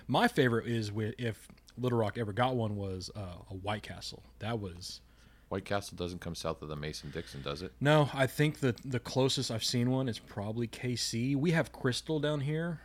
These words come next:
Speaker 2: Right.
Speaker 1: But it's not, somebody's like, "Oh, it's the same." It's not the same.
Speaker 2: Isn't it like Hardee's and,
Speaker 1: Hardee's
Speaker 2: uh,
Speaker 1: and, uh, Carl's
Speaker 2: and Carl's
Speaker 1: Junior?
Speaker 2: Junior?
Speaker 1: Yeah.
Speaker 2: Yeah, they say they're the same, but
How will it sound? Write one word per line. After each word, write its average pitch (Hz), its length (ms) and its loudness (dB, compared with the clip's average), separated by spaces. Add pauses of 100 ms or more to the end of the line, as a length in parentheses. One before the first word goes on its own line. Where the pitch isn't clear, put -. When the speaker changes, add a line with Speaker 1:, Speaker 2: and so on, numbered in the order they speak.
Speaker 2:
Right. - 180 -4 (200)
Speaker 1:
But 123 300 4 (360)
it's - 160 -6
not, 127 240 -4
somebody's 170 260 -2
like, 127 140 -6
"Oh, 233 120 2
it's 175 100 2
the 160 80 4
same." 143 260 4
It's - 140 -6
not 120 140 0
the - 60 -10
same. - 160 -12 (280)
Speaker 2:
Isn't 90 240 -2
it 78 100 0
like 82 220 0
Hardee's 80 720 -2
and, 73 600 -4
Speaker 1:
Hardee's 117 300 4
Speaker 2:
uh, 113 40 2
Speaker 1:
and, 104 100 0
uh, 92 80 -4
Carl's 117 280 4
Speaker 2:
and 101 60 -6
Carl's 87 260 6
Speaker 1:
Junior? 87 520 2
Speaker 2:
Junior? - 20 -
Speaker 1:
Yeah. 95 120 -6
Speaker 2:
Yeah, 73 260 2 (100)
they 76 100 -4
say 80 200 0
they're 82 100 0
the 78 160 0
same, 82 320 -2
but 80 160 -2